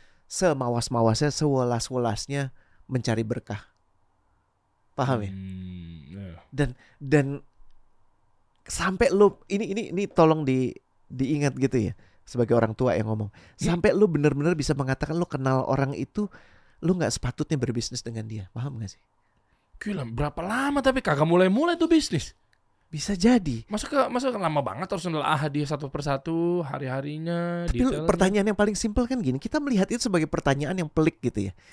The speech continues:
Speaker 2: Oh.
Speaker 1: Karena kita hidupnya di era jangan-jangan, Der, yang serba instan. Kita pengen hari ini kepikiran ide bisnis, minggu depan udah jalan. Dua
Speaker 2: Oke.
Speaker 1: minggu lagi udah make money. Setahun lagi udah unicorn. Itu kan cara mikir kita.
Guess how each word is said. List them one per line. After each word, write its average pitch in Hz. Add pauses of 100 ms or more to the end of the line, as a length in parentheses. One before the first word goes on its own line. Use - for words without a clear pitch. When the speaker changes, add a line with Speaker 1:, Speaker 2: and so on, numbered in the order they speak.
(120)
Speaker 2:
Oh. 165
Speaker 1:
Karena 180
kita -
hidupnya 247
di -
era 147
jangan-jangan, 143
Der, 113 (460)
yang 185
serba 151
instan. 160
Kita 208
pengen 220 (1000)
hari 143
ini 180
kepikiran 156
ide 135
bisnis, -
minggu 175
depan 226
udah 180
jalan. 175 (1120)
Dua 170
Speaker 2:
Oke. 185
Speaker 1:
minggu 180
lagi 165
udah 165
make 160
money. 175 (400)
Setahun 202
lagi 170
udah 160
unicorn. 151
Itu -
kan 311
cara 240
mikir 208
kita. 113